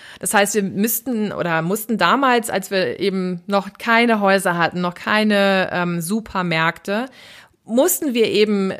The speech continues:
wirklich eine Fettreserve anbauen. Wir mussten ein bisschen pummelig werden, um diesen Winter zu überstehen. Einfach als Schutz gegen Kälte, Fett wärmt,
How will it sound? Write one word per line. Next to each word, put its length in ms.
wirklich 360
eine 80
Fettreserve 720
anbauen. 420
Wir 60
mussten 260
ein 40
bisschen 280
pummelig 480
werden, 320
um 180
diesen 240
Winter 220
zu 140
überstehen. 580
Einfach 320
als 340
Schutz 340
gegen 240
Kälte, 520
Fett 400
wärmt, 460